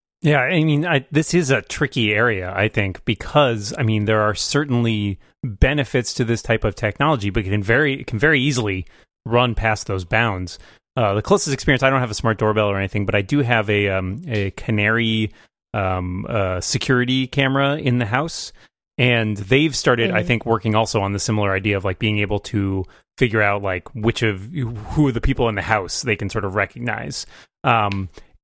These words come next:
Speaker 1: and it doesn't, it's not usually on when we're just home and around, because obviously we don't really need a security camera at that point. It's really only when there's, like, you know, when we're asleep or when we're away, et cetera.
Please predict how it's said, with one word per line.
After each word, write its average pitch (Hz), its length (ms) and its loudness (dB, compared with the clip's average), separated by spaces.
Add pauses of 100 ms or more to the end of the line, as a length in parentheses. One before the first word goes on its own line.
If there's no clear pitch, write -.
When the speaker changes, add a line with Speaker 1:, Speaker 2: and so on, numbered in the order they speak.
(120)
Speaker 1:
and 135 420 2
it 143 140 0
doesn't, 196 320 2
it's - 140 -2
not 175 140 4
usually 156 260 2
on 135 340 2
when 117 340 2
we're 110 300 0
just - 180 -4
home 113 320 0
and 113 140 -2
around, 101 480 0
because 95 260 -4
obviously 95 340 -6
we 92 80 -6
don't 95 160 -6
really 95 160 -6
need 95 120 -4
a 95 60 -6
security 107 340 -2
camera 95 240 -4
at - 80 -8
that 98 160 -2
point. 95 180 -4
It's 92 140 -8
really 101 400 0 (260)
only 110 260 0
when 98 220 0
there's, 95 240 -2
like, 92 280 -6
you 104 80 -2
know, 92 100 -4
when 98 100 -4
we're 101 180 -6
asleep 151 400 0
or 117 60 0
when 104 160 -2
we're 95 120 -2
away, 123 340 2
et 95 80 -8
cetera. 95 420 -4